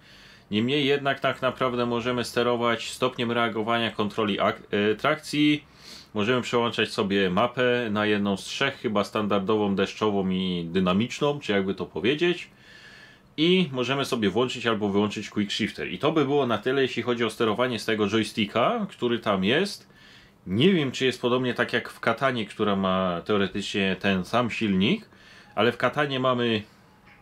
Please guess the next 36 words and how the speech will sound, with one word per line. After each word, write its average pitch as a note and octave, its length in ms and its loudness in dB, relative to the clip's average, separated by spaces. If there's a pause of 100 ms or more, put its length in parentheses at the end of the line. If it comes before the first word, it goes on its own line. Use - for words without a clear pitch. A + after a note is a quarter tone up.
jeden C3+ 280 2
przełącznik, A#2+ 540 0
teoretycznie G#2 540 0
góra, G#2+ 280 2
dół A2 280 2
i E2 80 0
jakieś G2+ 360 0
tam G2+ 180 0
ok. G2+ 200 -2 (880)
Ale G#2 180 2
jak A#2 220 0
wczytałem C#3 420 -2
się C3+ 120 -2
w B2 60 -2
instrukcję B2+ 480 -4
obsługi, B2+ 300 -4
to B2+ 100 0
jest A#2+ 300 0
tam A2 280 0
tysiąc D#3+ 420 2
różnych C3+ 320 -2
funkcji, C3+ 340 0
opcji. D#3+ 500 0 (240)
Nie G#2 160 2
wiem, C#3+ 140 0
czy D3 280 0
w C3 80 -16
G C3+ 140 2
S C#3 160 -2
X C3+ 460 -2
S B2+ 540 0
tysiąc B2 380 -2
G A#2 140 0
T A2 160 0
tak G2+ 260 -2
jest. E3 380 0